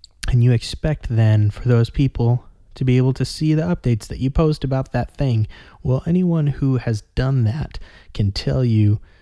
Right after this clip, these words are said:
that there's this crazy thing that happens when you, <laughs> you make that page, and that is that you don't, the people that like your page n-, do not see your posts,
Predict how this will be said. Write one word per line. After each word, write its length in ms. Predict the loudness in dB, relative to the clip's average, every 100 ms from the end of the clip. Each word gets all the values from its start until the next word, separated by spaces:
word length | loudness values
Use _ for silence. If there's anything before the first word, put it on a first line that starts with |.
| _ _
that 200 | -8 -2
there's 360 | 2 4 4 2
this 180 | -4 -4
crazy 500 | -6 -4 -2 0 -2
thing 240 | 0 2
that 100 | 2
happens 520 | 4 2 0 -2 -2
when 180 | 2 4
you, 320 | 4 4 4 0 -6 -12 -16 -20
<laughs> 360 | -20 -20 -20
you 400 | -12 -2 0 0 -6 _ -4
make 220 | -4 -2
that 200 | -6 -4
page, 380 | -2 0 -2 -4 -16 -20 -16 -2
and 160 | 0
that 180 | 2 0
is 220 | 0 -2 -2
that 440 | -2 -2 -2 -6 -20 _ _ _ _ -20 _ -20 -20 -14
you 340 | -8 -2 -2
don't, 420 | 2 2 0 -2 -12 _ _ _ _ _ _ _ _
the 140 | -4
people 280 | -2 -2 -2
that 180 | -6 -4
like 340 | 0 0 0
your 80 | -2
page 560 | -2 -2 0 -2 -2 -12 _ _ _ -18 -4
n-, 360 | -2 -2 -6 -2
do 160 | 2
not 320 | 2 2 0 -6
see 280 | -14 -6 -2 0 0 0
your 260 | 0 0
posts, 800 | -2 -2 -2 -6 -10 -18 -20 -20